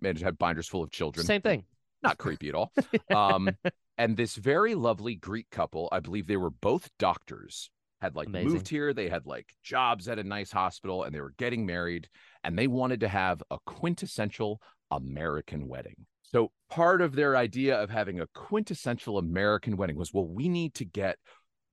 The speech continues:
Speaker 1: the whitest, liliest looking motherfucking kids
Speaker 2: <laughs>
Speaker 1: to be our ring bearer and our flower girl." So they picked this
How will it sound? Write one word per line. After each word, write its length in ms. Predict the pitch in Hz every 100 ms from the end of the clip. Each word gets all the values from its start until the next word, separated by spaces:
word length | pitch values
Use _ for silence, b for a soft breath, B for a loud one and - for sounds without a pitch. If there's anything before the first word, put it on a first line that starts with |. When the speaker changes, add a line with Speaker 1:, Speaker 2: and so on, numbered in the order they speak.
| -
Speaker 1:
the 200 | 90 82 65 - _ _ - 76 76
whitest, 760 | 90 95 117 139 147 143 - -
liliest 960 | 98 98 120 143 165 170 156 139 - 120
looking 340 | 123 139 147
motherfucking 680 | 127 120 120 113 185 113 - -
kids 440 | 143 92 165 87 202 B
Speaker 2:
<laughs> 160 | B -
Speaker 1:
to 80 | 101
be 160 | 110
our 160 | 101 98
ring 240 | 101 110
bearer 340 | 101 95 95 92
and 140 | 92
our 80 | 101
flower 360 | - 170 185 87
girl." 240 | 76 62
So 120 | -
they 120 | 117
picked 280 | 123 131 -
this 200 | 101 -